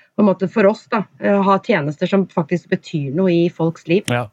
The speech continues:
Speaker 2: sånn at dere f-, eh, hele tiden står litt på tåballen og ser på, ok, hva kommer av teknologi, hva er, hva trenger folk av tjenester der ute? Er det sånne ting dere er veldig bevisst på i Fremtiden?
Speaker 1: Eh, absolutt, fordi at det endrer seg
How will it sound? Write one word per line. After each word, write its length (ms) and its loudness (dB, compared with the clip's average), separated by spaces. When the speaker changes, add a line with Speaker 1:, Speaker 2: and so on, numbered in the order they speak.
Speaker 2:
sånn 220 0
at 140 -4
dere 340 2
f-, 280 -12
eh, 280 0
hele 240 0
tiden 380 0
står 320 0
litt 160 -2
på 180 0
tåballen 560 0
og 380 2
ser 260 -2
på, 180 0
ok, 220 -2
hva 220 2
kommer 260 0
av 140 0
teknologi, 580 0
hva 220 0
er, 80 -2
hva 160 0
trenger 400 -2
folk 220 0
av 80 0
tjenester 340 -2
der 220 2
ute? 100 -6
Er 140 0
det 340 0
sånne 320 0
ting 220 0
dere 240 2
er 100 0
veldig 160 -2
bevisst 260 -2
på 140 -2
i 80 -2
Fremtiden? 300 -4
Speaker 1:
Eh, 160 0
absolutt, 560 0
fordi 240 2
at 140 -2
det 200 2
endrer 460 -2
seg 240 0